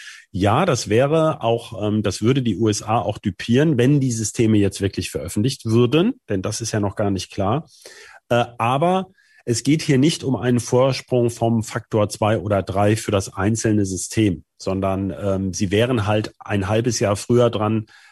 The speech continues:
äh, als, ähm, die, äh, die U-S-amerikanische Konkurrenz. Das ist jetzt kein Sputnik-Moment in diesem Sinne.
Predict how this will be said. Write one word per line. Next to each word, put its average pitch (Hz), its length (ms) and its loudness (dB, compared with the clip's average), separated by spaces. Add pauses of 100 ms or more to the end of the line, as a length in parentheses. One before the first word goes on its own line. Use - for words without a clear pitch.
(220)
äh, - 60 -8
als, 107 840 0
ähm, 101 340 0
die, 95 400 0
äh, 87 320 -4
die 92 260 -2
U-S-amerikanische 101 1040 -2
Konkurrenz. 104 680 -2 (260)
Das 95 140 -2
ist - 160 -4
jetzt 117 200 0
kein 117 560 0 (280)
Sputnik-Moment 98 840 0
in 101 140 -4
diesem 98 260 -2
Sinne. 90 360 -2